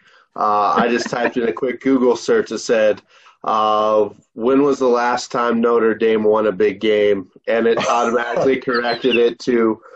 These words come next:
Speaker 1: uh, "Did you mean Notre Dame losses in big games?"
Speaker 2: Oh, man, that's a good point.
Speaker 1: Uh, yeah. Um, another, another little quote that I'm just gonna throw out here,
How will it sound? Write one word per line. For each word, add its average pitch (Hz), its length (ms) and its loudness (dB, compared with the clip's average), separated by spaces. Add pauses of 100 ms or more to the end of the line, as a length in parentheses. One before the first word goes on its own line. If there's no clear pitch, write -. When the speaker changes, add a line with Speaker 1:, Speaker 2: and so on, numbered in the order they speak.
(360)
Speaker 1:
uh, 113 300 0
"Did 123 260 0
you 127 140 2
mean 131 260 2
Notre 123 320 2
Dame 117 380 0
losses 107 720 0
in 98 180 -2
big 95 240 0
games?" 90 640 -4 (680)
Speaker 2:
Oh, 101 640 2
man, 90 380 0
that's 104 220 0
a 101 40 -12
good 92 220 -2
point. 92 420 -2 (480)
Speaker 1:
Uh, 110 680 0 (480)
yeah. 120 440 -4 (460)
Um, 113 300 -4 (520)
another, 139 600 2
another 131 300 0
little 127 240 2
quote 123 360 0
that 120 100 0
I'm 117 140 0
just 113 160 -8
gonna 113 140 2
throw 113 240 0
out 113 240 0
here, 113 400 0